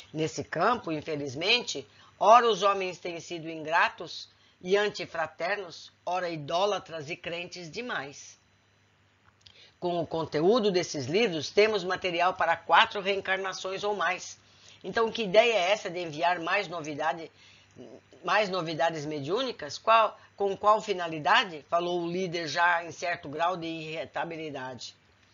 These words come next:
Sem dúvida, essa série mediúnica será material para muitas encarnações, se estivermos falando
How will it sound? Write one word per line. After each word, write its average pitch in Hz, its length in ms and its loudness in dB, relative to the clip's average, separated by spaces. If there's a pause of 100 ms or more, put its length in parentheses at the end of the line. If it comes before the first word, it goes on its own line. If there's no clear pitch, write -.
(440)
Sem 415 300 0
dúvida, 185 540 4
essa 175 280 -2
série 220 280 6
mediúnica 170 640 -4
será 160 360 -2
material 175 480 -4
para 170 240 -6
muitas 190 440 -6
encarnações, 220 880 -6 (520)
se - 160 2
estivermos 185 720 2
falando 156 760 -2